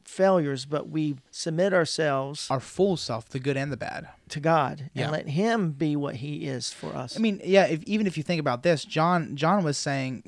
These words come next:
Speaker 2: John is saying here, you know, "If we walk in the light as he is in the light, then we have
Speaker 1: Mm-hmm.
Speaker 2: fellowship." So meaning, yeah, we are in the light, but guess what? You also sin too. What does that mean? That means,
Speaker 1: Yeah.
Speaker 2: does that, does that mean there's darkness in you still? No.
Speaker 1: No.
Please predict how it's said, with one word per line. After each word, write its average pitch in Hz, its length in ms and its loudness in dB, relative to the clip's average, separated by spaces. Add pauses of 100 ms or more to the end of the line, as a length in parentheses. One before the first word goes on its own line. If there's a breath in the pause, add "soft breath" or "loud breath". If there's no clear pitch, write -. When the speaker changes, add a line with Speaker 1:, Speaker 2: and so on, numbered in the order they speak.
(160)
Speaker 2:
John 175 220 4
is 156 100 0
saying 147 240 -2
here, 143 200 0
you 135 160 -4
know, 131 180 -2
"If 180 260 2
we 185 100 6
walk 156 340 4
in 160 60 0
the 135 100 0
light 135 360 0 (260)
as 139 180 0
he 208 100 4
is 180 100 4
in 147 80 0
the 131 80 -2
light, 127 200 -2
then 139 120 -4
we 143 80 2
have 131 100 2
Speaker 1:
Mm-hmm. - 60 -10
Speaker 2:
fellowship." 170 400 0
So 165 160 2
meaning, 175 320 2 (500 soft breath)
yeah, 247 260 4
we 160 200 4
are 208 120 6
in 165 80 2
the 139 80 -2
light, 170 260 2
but 151 100 -8
guess 202 200 -4
what? - 160 -6
You 202 140 0
also 254 240 -6
sin 220 260 -4
too. 202 220 -6
What 226 120 -2
does 208 120 -2
that 208 180 -4
mean? 175 180 0
That 156 100 0
means, 185 160 2
Speaker 1:
Yeah. 156 60 0
Speaker 2:
does - 100 -4
that, 175 140 4
does 151 120 0
that 202 140 8
mean 202 180 2
there's 143 220 2
darkness 147 440 0
in 180 60 0
you 180 80 2
still? 185 220 0
No. 151 580 0
Speaker 1:
No. 123 220 -6